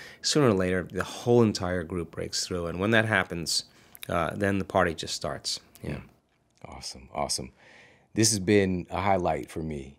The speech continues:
Speaker 2: You know, I, we shared this before the show, but I've been doing this for a while. And I had a very small list of people who've had impact on my thinking. And you're one of those people. And even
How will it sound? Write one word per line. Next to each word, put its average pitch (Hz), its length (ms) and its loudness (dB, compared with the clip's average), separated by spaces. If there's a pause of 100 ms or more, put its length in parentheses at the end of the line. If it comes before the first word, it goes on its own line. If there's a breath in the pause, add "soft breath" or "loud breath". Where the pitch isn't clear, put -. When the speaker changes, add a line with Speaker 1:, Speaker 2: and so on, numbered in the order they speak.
Speaker 2:
You 76 160 -4
know, 73 260 -6
I, 76 240 -4
we 95 140 -4
shared 101 260 0
this 90 100 -2
before 85 280 -6
the 76 60 -4
show, 78 400 -2
but 76 440 -6
I've 82 100 -12
been 87 180 -6
doing 92 220 -4
this 82 100 -6
for 82 180 -6
a 80 40 -4
while. 78 520 -2 (420 soft breath)
And 82 260 -4
I 87 60 0
had 95 160 2
a 85 80 -2
very 107 320 2
small 104 360 4
list 92 280 0
of - 80 -10
people 87 280 -6
who've 82 120 -10
had 82 180 -4
impact 85 460 -8
on 78 60 -8
my 78 120 -8
thinking. - 480 -12 (420 soft breath)
And 80 200 -10
you're 92 100 -2
one 90 140 -2
of 82 80 -4
those 76 100 -6
people. 69 560 -8
And 85 300 -4
even 110 340 4